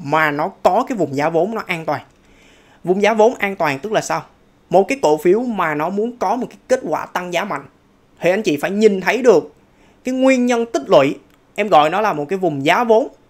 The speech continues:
nó cực kỳ uy tín thì nó mới có một cái nguyên nhân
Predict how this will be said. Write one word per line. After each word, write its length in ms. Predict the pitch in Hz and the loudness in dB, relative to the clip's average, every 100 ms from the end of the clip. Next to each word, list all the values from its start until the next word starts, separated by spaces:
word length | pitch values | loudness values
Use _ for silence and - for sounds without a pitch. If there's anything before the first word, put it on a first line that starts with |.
| _ _ _ | _ _ _
nó 100 | 202 214 - | -12 -12 -2
cực 200 | 208 196 | -2 0
kỳ 160 | 196 165 | 0 0
uy 120 | 180 | 0
tín 260 | 180 170 269 - _ _ | -2 -2 -4 -14 _ _
thì 160 | - 147 | -2 0
nó 140 | 147 | 0
mới 200 | 190 170 | -2 -4
có 220 | 196 151 196 | -4 -6 -6
một 100 | - | -8
cái 100 | 160 | -6
nguyên 240 | 180 180 | -2 0
nhân 160 | 180 | -2